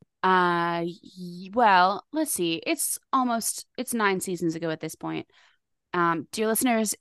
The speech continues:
if you haven't watched to season eleven of Grey's Anatomy, skip the next thirty seconds. When Derek McDreamy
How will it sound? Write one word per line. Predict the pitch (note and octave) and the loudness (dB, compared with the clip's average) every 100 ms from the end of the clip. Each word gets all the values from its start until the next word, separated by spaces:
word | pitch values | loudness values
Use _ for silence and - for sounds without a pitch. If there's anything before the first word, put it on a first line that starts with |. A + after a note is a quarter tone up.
| - | 0
if | G3 | 0
you | F#3+ G#3+ | 0 -2
haven't | G3+ G3+ F3+ | 0 0 2
watched | F#3 F3+ - | 2 0 -6
to | |
season | F#3 F#3 F3+ F3 E3 | -6 -4 -2 0 0
eleven | - E3+ A3 B3 A#3+ A3+ - | -2 0 0 2 0 -2 -4
of | F3+ F3+ | -6 -2
Grey's | E3+ E3+ | -2 0
Anatomy, | F3+ F3 F3+ F3+ F3 _ _ _ | 0 0 0 -2 -4 _ _ _
skip | - - F#3 | -10 -6 -6
the | F3+ | -2
next | E3+ E3 - - _ _ _ | -4 -4 -10 -18 _ _ _
thirty | - E3 D3 | -2 -2 -2
seconds. | E3 - - - - - _ _ _ _ | -10 -14 -16 -18 -16 -18 _ _ _ _
When | - G3 F#3 F3 - _ _ _ | -4 0 0 -2 -8 _ _ _
Derek | F#3+ F3 F3 E3+ - - - _ _ _ | 0 2 2 0 -4 -20 -20 _ _ _
McDreamy | F#3 E3+ - D#3+ D#3+ D3+ D3+ | -8 -6 -6 -4 -2 -2 -4